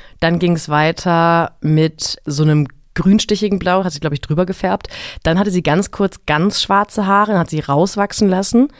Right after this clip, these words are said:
Und das war die Zeit, wo ich ein Interview mit ihr hatte, da hat sie mir nämlich erzählt, dass ihre Haare abgebrochen sind. Da hat sie eine Zeit lang nicht gefärbt. Und dann kam schon die,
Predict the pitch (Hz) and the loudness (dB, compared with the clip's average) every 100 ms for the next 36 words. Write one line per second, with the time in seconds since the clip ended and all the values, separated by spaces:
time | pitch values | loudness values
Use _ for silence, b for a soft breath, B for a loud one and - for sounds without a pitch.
0 | B B B 165 175 180 185 - 180 175 | B B B -2 -2 -2 -6 -2 -2 0
1 | 165 170 214 233 175 160 156 156 180 170 | -2 0 0 2 0 0 -2 -2 -2 0
2 | 170 156 - 170 160 147 147 190 180 - | 0 -2 -4 -4 -4 -4 -2 0 -2 -4
3 | - - 143 147 143 170 156 160 143 151 | -4 0 0 0 0 2 0 -2 -2 -2
4 | 147 147 185 233 - 220 233 B B B | 2 2 2 0 -2 -2 -2 B B B
5 | 175 160 156 233 - 190 196 202 208 196 | -2 0 0 0 -2 0 0 -2 -2 -2
6 | 175 185 180 175 | 0 0 0 -2